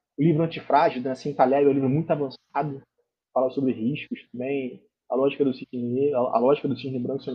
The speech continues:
e Cisne Negro, tô, é outro livro muito bom. O Mais Rico da Babilônia é um livro excelente, tanto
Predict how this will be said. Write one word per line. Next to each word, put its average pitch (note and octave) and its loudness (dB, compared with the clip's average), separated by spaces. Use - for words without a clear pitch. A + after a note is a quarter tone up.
e D#3 0
Cisne D#3+ 0
Negro, C3 4
tô, C3 -2
é C3 10
outro D3+ 6
livro D3 4
muito C#3+ 2
bom. C#3 2
O F#3 6
Mais F#3 6
Rico F#3+ 6
da E3 6
Babilônia D3+ 4
é D#3+ 0
um D3+ 4
livro D#3 4
excelente, E3 2
tanto G3+ 4